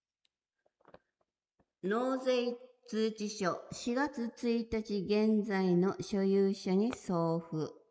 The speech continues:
しています。問い合わせ先、税務課、電話三二の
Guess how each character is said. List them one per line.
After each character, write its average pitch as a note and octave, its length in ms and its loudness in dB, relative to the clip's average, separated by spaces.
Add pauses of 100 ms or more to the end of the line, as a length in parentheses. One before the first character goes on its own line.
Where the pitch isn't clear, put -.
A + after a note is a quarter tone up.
(120)
し - 100 -16
て D3 100 -6
い D3+ 100 0
ま E3+ 160 0
す。 - 180 -18 (1700)
問 B3+ 240 2
い B3+ 60 2
合 B3+ 80 2
わ B3+ 120 -2
せ A3 220 -2
先、 - 500 -6 (600)
税 A3 300 4
務 A3 180 4
課、 D#3+ 320 -2 (260)
電 G#3 400 4
話 G3 260 0 (120)
三 A#3+ 500 2
二 G3+ 260 8
の D#3 300 2